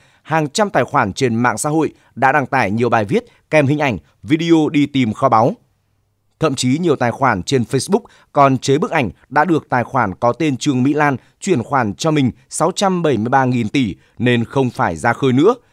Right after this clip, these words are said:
Và còn nhiều người nổi tiếng cũng đu trend đăng tải status ra khơi truy tìm kho báu. Liên quan đến vụ việc này, luật sư Giang Hồng Thanh, luật sư bào chữa cho bà Trương Mỹ Lan, vừa có đơn đề nghị xử lý hành vi vi phạm luật an ninh mạng gửi đến Cục An ninh mạng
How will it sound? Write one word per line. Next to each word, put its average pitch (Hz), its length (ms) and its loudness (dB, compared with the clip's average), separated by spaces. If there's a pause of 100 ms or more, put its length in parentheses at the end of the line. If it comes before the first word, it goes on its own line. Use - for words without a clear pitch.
(360)
Và 135 140 4
còn 139 200 2
nhiều 143 140 2
người 139 180 0
nổi 131 240 2
tiếng 120 300 0
cũng 156 280 -2
đu 135 160 2
trend 131 300 -2
đăng 123 160 -2
tải 110 260 -2
status 147 460 -2 (220)
ra 127 200 0
khơi 143 260 0
truy 143 180 -4
tìm 123 260 -2
kho 139 160 -2
báu. 127 260 4 (460)
Liên 123 280 0
quan 131 160 0
đến 127 180 -2
vụ 147 140 -2
việc 117 180 -4
này, 120 200 -2 (200)
luật 123 160 -2
sư 139 260 -2
Giang 131 220 0
Hồng 113 180 -2
Thanh, 135 240 -4 (260)
luật 147 160 -2
sư 180 200 -2
bào 123 240 2
chữa 170 300 0
cho 147 120 -2
bà 117 160 2
Trương 127 200 -2
Mỹ 139 100 -2
Lan, 139 200 0 (260)
vừa 135 180 0
có 139 160 0
đơn 160 240 -2
đề 131 180 4
nghị 127 240 -2
xử 123 180 -6
lý 113 160 -4
hành 139 200 -6
vi 120 160 -4
vi 117 160 -6
phạm 127 240 -2 (220)
luật 127 200 -2 (100)
an 131 140 -2
ninh 127 140 -2
mạng 135 200 -2 (220)
gửi 131 140 0
đến 117 180 0
Cục - 240 -6
An 135 160 -2
ninh 127 140 0
mạng 131 160 0